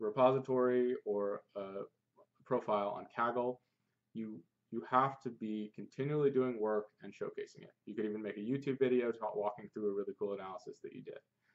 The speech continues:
These things are all super interesting to employers. They would be interested to me as an employer, and I love to see that in new candidates. So thank you guys so much. I hope this video was informative.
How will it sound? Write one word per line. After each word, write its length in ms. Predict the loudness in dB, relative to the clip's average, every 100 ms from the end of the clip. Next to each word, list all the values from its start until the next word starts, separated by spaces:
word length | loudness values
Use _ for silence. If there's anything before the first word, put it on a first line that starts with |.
| _ -2
These 180 | 0 0
things 180 | -2 0
are 80 |
all 120 | -2 -4
super 420 | -6 -2 2 0
interesting 580 | 0 -4 -4 -8 -10 -8
to 80 | -10
employers. 580 | -2 2 4 4 2 0
They 60 |
would 100 | 0
be 260 | 0 -6 -6 _ -10
interested 380 | -2 -2 -2 -10 -12 -20 -14 -4
to 60 |
me 140 | 4 6
as 100 | 6
an 60 |
employer, 480 | 0 0 0 0 -2 -8 _ -4
and 100 | -2
I 80 |
love 380 | 0 0 0 0
to 80 | -4
see 200 | -6 0
that 260 | 2 2 -2 -8
in 80 | -12
new 120 | -12 -12
candidates. 420 | -14 -14 -16 _ _ _ _ _ _ -6
So 460 | 2 4 4 0 -8 _ _ -4
thank 220 | -2 -2
you 80 | 0
guys 260 | 2 2
so 140 | -2 -2
much. 280 | 0 -2 -6 -18 _ _ -20 -20 _ _ -4
I 120 | -2
hope 220 | 2 2 2
this 220 | 0 0
video 360 | 2 4 4
was 120 | 4 2
informative. 600 | 0 0 0 0 -2